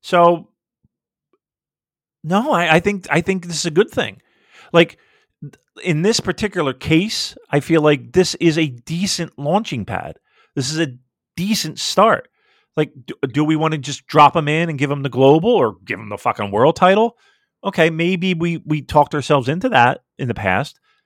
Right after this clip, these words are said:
but I would have zero problem with him getting a big win, singles win, clean pinfall, overcomes House of Torture, gets the job done,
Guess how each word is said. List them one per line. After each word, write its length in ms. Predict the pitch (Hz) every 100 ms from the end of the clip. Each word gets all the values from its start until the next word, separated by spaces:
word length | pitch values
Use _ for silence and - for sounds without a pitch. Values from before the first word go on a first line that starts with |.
| _ _ -
but 160 | 180 -
I 160 | 165
would 100 | 196
have 320 | 180 180 165 143
zero 540 | 120 117 185 294 247
problem 480 | 110 107 90 101 107
with 140 | 104
him 320 | 107 107 107 _ 98
getting 240 | 123 120
a 60 | 101
big 240 | 131 180
win, 320 | 240 170 190 202 _ _
singles 440 | - - 143 233 190
win, 280 | 165 170 185 _ _ _
clean 300 | - 180 233
pinfall, 500 | 180 165 143 156 170 _ _ _ -
overcomes 840 | 165 196 247 240 - 190 185 202
House 320 | - 147 180
of 60 | 196
Torture, 520 | - 143 123 160 170 _ _ _ _ _ _ -
gets 220 | 185 -
the 100 | 269
job 380 | 202 190 165 135
done, 320 | 123 120 175